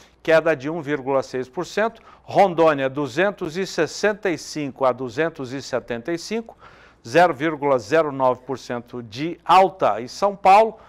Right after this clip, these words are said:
semana começa com cautela na Praça Base, é, praça que possui maior correlação com as outras praças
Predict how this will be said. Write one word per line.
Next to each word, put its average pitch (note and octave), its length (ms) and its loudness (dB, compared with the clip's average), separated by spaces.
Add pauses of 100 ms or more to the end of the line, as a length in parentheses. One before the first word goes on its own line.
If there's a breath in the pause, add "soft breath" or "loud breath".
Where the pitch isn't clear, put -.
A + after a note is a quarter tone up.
(340 soft breath)
semana F3+ 540 0
começa E3 480 0
com C#3+ 200 -10
cautela F#3 840 4
na C#3 140 0
Praça C#3 420 0
Base, C3+ 680 2 (520 soft breath)
é, B2+ 500 0
praça D#3+ 520 0
que D#3+ 400 -4
possui D#3 540 -2
maior D3+ 460 4
correlação E3 840 0
com C#3+ 240 -4
as A#2 180 -4
outras D#3+ 400 -2
praças C#3+ 680 -2